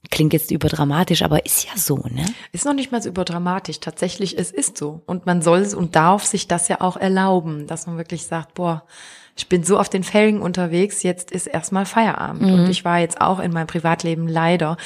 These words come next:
Speaker 2: mit, äh, so etwas konfrontiert, dass ich tatsächlich hautnah miterleben musste, ähm,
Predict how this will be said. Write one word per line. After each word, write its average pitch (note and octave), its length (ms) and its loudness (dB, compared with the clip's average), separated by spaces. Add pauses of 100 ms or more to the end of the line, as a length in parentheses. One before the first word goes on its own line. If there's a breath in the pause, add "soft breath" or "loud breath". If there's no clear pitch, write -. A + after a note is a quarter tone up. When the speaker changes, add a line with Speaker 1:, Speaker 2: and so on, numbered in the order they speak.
(260 loud breath)
Speaker 2:
mit, E3 220 -6
äh, E3+ 220 2
so E3 120 2
etwas E3 220 2
konfrontiert, F#3 800 0
dass E3 100 -8
ich - 120 -6
tatsächlich G3 520 -2
hautnah F#3 380 2
miterleben F3 580 0
musste, A3 480 0 (500 loud breath)
ähm, F3 540 2